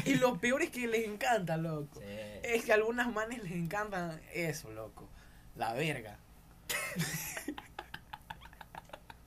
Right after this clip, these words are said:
Speaker 1: No, pero es en serio, no, es en serio. A veces no te digo, he visto cuando yo he pasado, yo voy y veo a manes así,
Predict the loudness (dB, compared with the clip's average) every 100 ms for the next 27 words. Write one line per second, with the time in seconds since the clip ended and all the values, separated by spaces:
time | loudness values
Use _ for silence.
0 | -12 -6 -4 -4 -6 6 12 12 12 10
1 | 10 8 8 8 8 8 8 8 4 2
2 | 2 4 4 0 0 2 4 2 0 0
3 | -2 -2 -2 -2 0 -4 -8 -8 -2 -2
4 | 0 6 6 6 2 2 0 0 2 4
5 | 4 2 -6 -18 -16 -8 -2 0 0 0
6 | -4 -10 -10 -8 -4 -2 0 -2 -6 -6
7 | -6 -6 -8